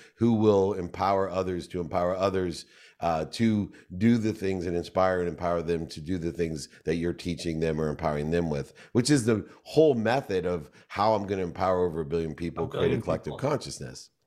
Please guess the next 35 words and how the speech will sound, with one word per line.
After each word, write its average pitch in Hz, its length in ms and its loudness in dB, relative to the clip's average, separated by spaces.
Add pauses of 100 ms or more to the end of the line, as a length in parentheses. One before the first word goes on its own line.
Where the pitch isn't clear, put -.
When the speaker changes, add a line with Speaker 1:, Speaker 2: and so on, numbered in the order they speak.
(460)
Speaker 2:
Yeah, 151 420 2 (120)
that's 175 300 0
amazing. 165 680 0
That 156 220 0
wa-, 175 160 2
I 175 80 2
wanna 185 220 2
slow 180 260 0
down 170 200 2
here 156 120 0
a 147 40 0
little 143 220 0
bit 131 180 -2
because 135 280 -4
it's 135 160 0
a 139 60 2
really, 139 800 6
it's 135 180 -6
a 131 60 0
very 135 240 2
profound 123 420 0
thought 117 260 -2
that 131 80 -2
you're 120 120 -4
sharing, 113 380 0
right? 123 280 2
Which 135 220 0
is, 123 380 4 (720)
you 147 100 6
know, 123 580 4 (220)
to, 151 360 2
to 151 100 -2
have 175 300 0
ambassadors 127 1120 0
means 131 840 2